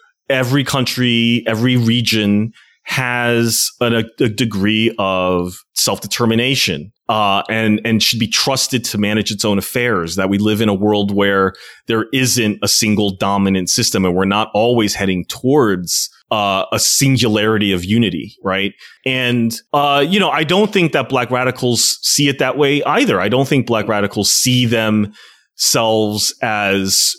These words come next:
replacing the conscience, the, the moral code of America, reforming America into a better country, uh, all this stuff. I think a lot of times what I see is,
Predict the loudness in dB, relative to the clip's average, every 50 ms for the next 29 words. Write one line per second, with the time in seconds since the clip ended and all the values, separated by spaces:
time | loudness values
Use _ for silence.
0 | -2 -2 -2 -2 -2 -4 -4 -2 -2 0 0 0 0 2 2 2 2 0 -2 -4
1 | -4 -2 0 0 0 0 0 0 0 0 0 0 0 -2 -2 -4 -4 -6 -6 -6
2 | -6 -20 -20 -10 -2 0 4 4 4 4 4 4 4 4 4 4 2 2 2 2
3 | 2 0 0 -4 -10 -20 _ -8 -6 -2 0 2 2 2 2 2 0 0 0 0
4 | 2 2 2 0 0 -2 -2 -2 0 0 0 -2 -6 -12 -14 -6 -2 0 0 0
5 | -2 -2 0 2 2 4 4 4 2 2 2 2 2 2 2 2 0 0 0 -2
6 | 0 2 2 0 0 0 0 -2 -2 -2 -2 -2 0 0 -2 -2 -4 -4 -4 -4
7 | -4 -4 -2 -2 0 -2 -4 -6 -14 -20 -20 -20 -20 -16 -8 -4 -2 -2 0 0
8 | -2 -2 -2 -2 0 2 2 2 0 0 -2 -2 -2 -4 -4 -6 _ _ _ _
9 | _ -6 -2 0 0 2 2 2 2 2 2 2 0 0 0 -2 -2 0 0 0
10 | 0 0 0 0 2 2 2 2 2 2 2 2 2 2 0 -2 -4 -4